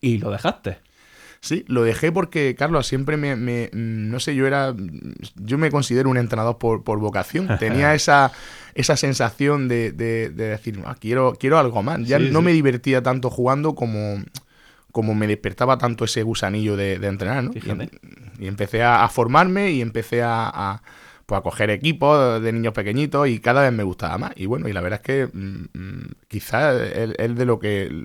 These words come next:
Speaker 2: de las mejores satisfacciones que me ha dado en, en mi vida, ¿no? Poder trabajar con chavales de, de distintas edades y, y, y de distintas, no sé, de, me, me dio mucha alegría y me creía que podía aportar cosas.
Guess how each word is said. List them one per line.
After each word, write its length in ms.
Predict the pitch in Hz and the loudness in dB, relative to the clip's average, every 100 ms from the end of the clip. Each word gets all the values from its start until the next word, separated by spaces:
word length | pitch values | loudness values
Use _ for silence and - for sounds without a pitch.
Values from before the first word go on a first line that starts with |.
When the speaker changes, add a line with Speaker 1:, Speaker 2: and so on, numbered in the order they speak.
| - | -10
Speaker 2:
de 340 | - 95 95 | -12 -8 -2
las 120 | 104 | -2
mejores 400 | 107 104 117 135 | 0 0 2 2
satisfacciones 640 | 131 117 - 90 - 151 120 | 0 -2 -2 -4 0 0 0
que 100 | 110 | -2
me 120 | 104 | -2
ha 40 | |
dado 320 | 104 104 98 | -2 -2 -2
en, 300 | 92 98 107 | -4 -6 -8
en 100 | 95 98 | -8 -4
mi 100 | 95 | 0
vida, 200 | 131 107 | 0 0
¿no? 100 | 127 | -2
Poder 280 | 98 104 | -2 -2
trabajar 380 | 107 110 101 104 | 0 0 0 -2
con 180 | 110 104 | -2 -4
chavales 360 | 107 107 120 113 | -2 0 0 0
de, 280 | 104 101 - - - - | -2 -4 -10 -18 -20 -6
de 120 | 113 | 0
distintas 480 | 107 - 117 120 110 | 0 0 0 2 4
edades 540 | 110 135 135 139 139 127 | 6 6 6 6 4 2
y, 100 | 113 | 0
y, 380 | - 101 - | -4 -6 -6
y 20 | 101 | -4
de 140 | 95 | -4
distintas, 560 | 95 - 113 113 110 - - - - | -4 -4 -4 -2 -2 -4 -12 -18 -8
no 100 | 98 | -6
sé, 220 | - - _ _ | -4 -6 _ _
de, 580 | - 110 123 - - - - | -6 -6 -4 -8 -10 -12 -8
me, 220 | 104 101 | -6 -4
me 120 | 101 | -2
dio 140 | 107 127 | 2 2
mucha 220 | 127 127 | 0 0
alegría 340 | 117 117 123 | 0 0 0
y 40 | 113 | 0
me 160 | 98 | -2
creía 220 | 113 110 | 0 0
que 80 | 120 | 2
podía 160 | 110 107 | 2 0
aportar 340 | 101 104 95 | 0 -2 -4
cosas. 280 | 85 85 - | -6 -10 -12